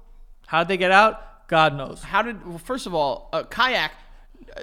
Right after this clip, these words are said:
Speaker 2: it's basically shaped like a fucking pill. It's, it's designed to go down the throat.
Speaker 1: Yeah, that's an aspirin for the old
Speaker 2: That's what I'm
Speaker 1: guy.
Speaker 2: saying. So you have to imagine that that was probably the easiest part to get down, because that's coated in, like, plastic and stuff. It'll, it'll slide right back down.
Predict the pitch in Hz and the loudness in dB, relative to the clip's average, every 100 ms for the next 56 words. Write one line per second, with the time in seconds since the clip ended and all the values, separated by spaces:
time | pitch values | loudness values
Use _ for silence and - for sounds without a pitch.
0 | - 170 - 208 190 - 160 - 196 160 | -10 -10 0 0 0 -6 -8 -4 -4 -4
1 | 160 147 135 180 131 135 - 226 180 110 | -6 -8 -8 -6 -6 -8 -4 -2 -2 -4
2 | 165 170 156 190 165 151 170 208 151 139 | -8 -8 -4 -6 -6 -8 -4 -4 -4 -8
3 | 127 120 107 - 123 95 - - - 127 | -8 -8 -10 -12 -12 -12 -12 -4 -2 0
4 | 147 - 127 156 180 - 120 - 117 120 | -2 -6 -6 -6 -6 -8 -10 -8 -6 -4
5 | 123 214 180 127 123 240 185 104 - - | -4 -4 -4 -4 -2 -2 -4 -6 -14 -20
6 | - - - 175 147 - 151 196 156 202 | -20 -18 -2 -2 -2 -8 -8 -6 -6 -4
7 | 214 - 170 143 170 190 165 143 131 156 | -6 -6 -8 -6 -4 -6 -6 -12 -4 -4
8 | 190 165 - 143 139 139 123 160 143 135 | -2 -8 -4 -4 -4 -8 -8 -10 -10 -12
9 | - 143 127 117 110 165 160 139 131 160 | -8 -8 -8 -14 -8 -6 -6 -8 -12 -10
10 | 180 - 160 151 160 131 113 104 - 139 | -10 -8 -8 -6 -8 -10 -14 -16 -10 -8
11 | 139 - 151 147 - 147 139 190 127 151 | -8 -10 -12 -12 -8 -6 -6 -8 -8 -12
12 | - 139 113 113 98 123 147 - 240 196 | -8 -10 -8 -10 -10 -12 -10 -8 -4 -4